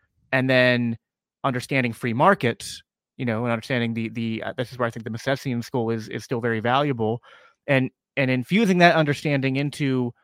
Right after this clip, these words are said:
what the, the scriptures teach, and then coming to the, you know, I come to the conclusion that we need systems of governance that, uh,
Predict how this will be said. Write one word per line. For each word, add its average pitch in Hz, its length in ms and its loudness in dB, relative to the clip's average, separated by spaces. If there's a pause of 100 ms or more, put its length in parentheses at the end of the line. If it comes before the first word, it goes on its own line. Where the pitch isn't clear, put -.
(160)
what 127 220 -2
the, 117 340 2
the 127 100 -8
scriptures 175 500 0
teach, - 460 -8 (280)
and 139 120 0
then 135 100 2
coming 151 260 2
to 139 120 0
the, 131 120 -2 (140)
you 104 120 -6
know, 123 60 0
I 139 140 6
come 151 200 -4
to 139 100 2
the 127 120 0
conclusion 127 580 -2
that 120 260 0 (300)
we 135 200 0
need 156 420 2 (440)
systems 156 400 0
of 127 100 0
governance 135 520 2
that, 127 320 0 (580)
uh, 120 520 4